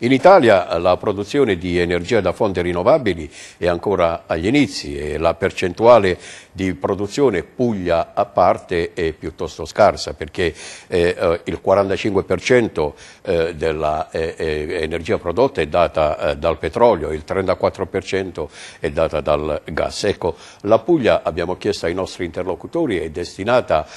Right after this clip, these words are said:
a, eh, ad essere un riferimento per l'Italia? Ecco cosa ci ha detto Introna.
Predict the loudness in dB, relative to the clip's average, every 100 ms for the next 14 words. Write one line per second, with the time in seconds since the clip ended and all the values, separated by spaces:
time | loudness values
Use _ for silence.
0 | -20 -14 0 2 4 0 0 -2 0 0
1 | 0 2 0 0 -4 -2 -2 0 0 0
2 | -4 -4 -4 0 2 4 2 -6 -10 _
3 | _ -6 -2 -2 -2 -2 -4 -2 -4 -4
4 | -6 -8 -10 -10 -12